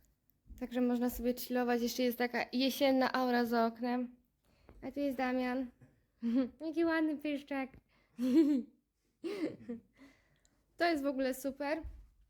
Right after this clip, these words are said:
Jest możliwość, żeby przyjechać tutaj z dzieckiem. Są różne zabawki, jest misio, są jakieś gry, książeczki. Mega fajnie. Frank Sinatra. Słuchaliśmy <laughs> przez dwa dni. Super, w ogóle mega klimat to robi. Polecam.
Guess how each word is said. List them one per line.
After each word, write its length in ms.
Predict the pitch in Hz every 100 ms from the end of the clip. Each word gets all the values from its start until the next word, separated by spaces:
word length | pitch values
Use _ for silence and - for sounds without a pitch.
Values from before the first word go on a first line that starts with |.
| _ - -
Jest 400 | 262 247 269 285
możliwość, 440 | 294 277 285 285 269
żeby 100 | 277
przyjechać 320 | - 277 262
tutaj 220 | 254 240
z 100 | 220
dzieckiem. 600 | 294 311 - - 339 339
Są 180 | 330 277
różne 220 | 262 254
zabawki, 580 | 247 226 277 285 - 277
jest 180 | 262 -
misio, 520 | 262 285 277 - 277
są 160 | 277 254
jakieś 340 | 247 240 226
gry, 260 | 269 277 269
książeczki. 680 | - 262 254 269 - 254
Mega 340 | 262 277 254 247
fajnie. 520 | - 247 247 254 285 - - - - _ -
Frank 460 | 311 311 294 285
Sinatra. 720 | - 285 269 262 277 262 277 285 - - -
Słuchaliśmy 800 | - - 294 302 330 294 277 302 269 254
<laughs> 160 | 262 -
przez 240 | 269 247
dwa 260 | 262 302 277
dni. 380 | 233 240 247 294 - - - - - _
Super, 560 | - - 349 - 214 214
w 40 |
ogóle 220 | 226 240
mega 280 | 277 277 262
klimat 480 | 262 254 233 214 -
to 100 | 220
robi. 360 | 220 233 285 269 - - - -
Polecam. 520 | 262 233 214 214 226